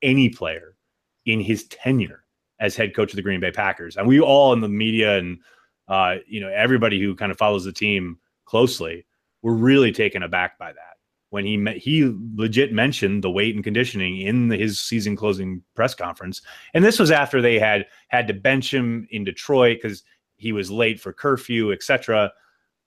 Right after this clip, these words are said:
You know, so there was, that's what I mean. There was little off-field things where I just think it kind of all added up, where they were just, they wanted a clean slate at, at the running back spot. Even though, and this is, you, to get the other part of your question,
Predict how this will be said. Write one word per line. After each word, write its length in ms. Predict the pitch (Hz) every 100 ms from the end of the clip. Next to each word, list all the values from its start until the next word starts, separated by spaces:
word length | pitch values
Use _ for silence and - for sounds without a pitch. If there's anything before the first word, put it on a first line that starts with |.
| -
You 100 | 160
know, 100 | 123
so 140 | -
there 80 | 175
was, 120 | 170
that's 200 | 151 185
what 80 | 185
I 20 |
mean. 140 | 165 127
There 100 | 156
was 260 | 175 143
little 540 | 143 165 196 247 233 175
off-field 580 | 175 180 - 180 170 170
things 400 | 185 185 165 139
where 460 | 139 131 127 123 _ _ _ _ _ -
I 100 | 165
just 160 | 190
think 140 | 202 160
it 140 | 127
kind 180 | - 143
of 80 | 120
all 280 | 120 120 113
added 340 | 110 104 92
up, 240 | 98 123 -
where 160 | 107
they 80 | 101
were 240 | 95 92 101
just, 300 | 135 131 - _
they 140 | 117 110
wanted 320 | 110 117 107
a 60 |
clean 280 | 98 - 101
slate 320 | 90 101 92
at, 60 | 90 87 -
at 80 | 92
the 60 | 92
running 200 | 92 95
back 220 | 101 -
spot. 320 | - 110 110 - _ _ _ _ _ _ -
Even 240 | 151 165 147
though, 420 | 175 135 123 - 117
and 140 | 120
this 180 | 175 156
is, 340 | 131 120 104 78 135
you, 220 | 131 107
to 240 | 101 107
get 140 | 123 127
the 120 | 135
other 160 | 160 143
part 160 | 120
of 40 | 107
your 100 | 101
question, 520 | 170 185 110 107